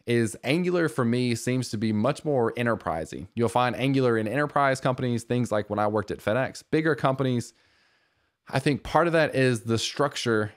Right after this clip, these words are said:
and the, uh, the strong typing that comes with using TypeScript.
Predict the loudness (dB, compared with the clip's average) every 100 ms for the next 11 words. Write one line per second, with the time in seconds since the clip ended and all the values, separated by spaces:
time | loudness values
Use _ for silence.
0 | -2 2 2 2 -2 -2 0 2 2 0
1 | -2 -4 -4 -2 0 -2 0 2 2 0
2 | 0 0 2 0 0 -2 0 0 0 0
3 | 0 -2 -2 0 -2 -2 -4 -8 -8 -18